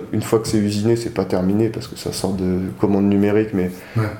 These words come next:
Speaker 1: moi je termine les profils, je fais les profils de manches, je m'occupe, euh, des frettages. C'est des étapes pour moi qui sont hyper importantes dans le,
Speaker 2: Ah,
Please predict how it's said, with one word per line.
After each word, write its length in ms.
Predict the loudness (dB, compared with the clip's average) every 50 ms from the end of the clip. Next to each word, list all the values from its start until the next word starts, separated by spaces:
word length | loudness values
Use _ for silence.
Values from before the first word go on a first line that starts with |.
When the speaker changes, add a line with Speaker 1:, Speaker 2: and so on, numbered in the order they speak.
| -14 -16 -10 -4
Speaker 1:
moi 200 | 0 2 2 2
je 80 | 2 2
termine 340 | 0 0 2 2 2 2 4
les 100 | 2 2
profils, 440 | 0 -2 -4 -4 -2 0 0 0 -2
je 80 | -2 0
fais 140 | 0 2
les 80 | 2 0
profils 340 | 0 -2 -2 -2 -2 -2 -2
de 100 | 0 2
manches, 380 | 4 4 4 2 0 -2 -6 -8 -6
je 60 | -6
m'occupe, 280 | -6 -4 -6 -8 -4 0 0
euh, 180 | 2 2 2
des 100 | 0 -2
frettages. 560 | -2 0 -2 0 2 4 4 4 4 2 -2 -4 -10 -16 -20 -20 -20 -20 -20 -14 -10
C'est 160 | -4 0 2
des 180 | 2 2 2 2
étapes 200 | 0 -2 -2 -2
pour 120 | -2 -2
moi 100 | -2 -2
qui 80 | -2 -4
sont 100 | -6 -4 -2
hyper 280 | -2 -2 2 2 2 2
importantes 440 | 2 0 -2 -4 -2 0 0 0 2
dans 80 | 2 2
le, 220 | 2 2 2 2 0 -4 -8
Speaker 2:
Ah, 40 | -14